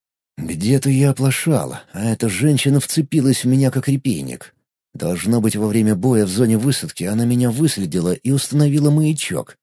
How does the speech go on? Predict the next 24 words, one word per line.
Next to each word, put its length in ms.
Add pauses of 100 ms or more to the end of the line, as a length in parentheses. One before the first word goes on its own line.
(340)
Больше 440
негде». 500 (520)
У 200
Алекса 480
имелся 460
довольно 400
простой 360
способ 460
оборвать 420
все 180
связи 420
между 300
собой 420
и 200
внешними 500
наблюдателями. 840 (300)
Заполнить 920
и 100
пространство, 720
и 180
собственное 500
тело 300
потоками 580
энергии. 520